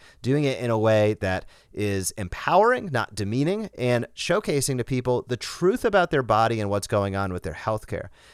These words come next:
It's exquisitely important, and sometimes that's a fine line to ride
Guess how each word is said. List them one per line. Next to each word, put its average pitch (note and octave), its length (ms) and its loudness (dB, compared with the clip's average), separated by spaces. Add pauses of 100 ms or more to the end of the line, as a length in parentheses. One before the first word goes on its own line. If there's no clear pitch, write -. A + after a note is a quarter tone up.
(120)
It's - 120 -4
exquisitely A#3+ 540 2
important, G#2+ 600 0
and A#2 80 -10
sometimes B3 280 -2
that's E3+ 120 2
a B2 60 4
fine C#3+ 640 0
line A2+ 680 0
to G#2+ 140 -2
ride C3 600 0